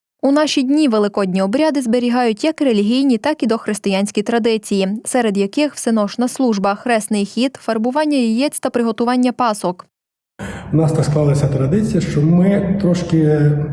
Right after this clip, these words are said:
Speaker 2: змі-, зміщуємо в часі, е, великодну службу і освячення кошиків пасхальних. У нас починається в третій годині зранку.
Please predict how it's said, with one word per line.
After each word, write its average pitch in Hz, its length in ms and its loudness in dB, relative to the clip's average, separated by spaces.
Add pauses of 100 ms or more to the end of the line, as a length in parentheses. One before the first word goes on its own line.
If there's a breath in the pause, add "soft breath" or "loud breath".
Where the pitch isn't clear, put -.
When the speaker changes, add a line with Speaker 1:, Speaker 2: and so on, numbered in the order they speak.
(140)
Speaker 2:
змі-, - 920 0
зміщуємо 135 720 2
в - 120 -2
часі, 113 520 -2 (480 loud breath)
е, 151 800 2 (240)
великодну 156 640 2
службу 165 540 2
і 160 100 4
освячення 156 600 2
кошиків 156 600 0 (280 loud breath)
пасхальних. 147 600 2 (400 loud breath)
У 180 40 0
нас 175 100 2
починається 147 540 0
в 113 40 -4
третій 147 340 0
годині 117 440 -2 (140)
зранку. - 480 -4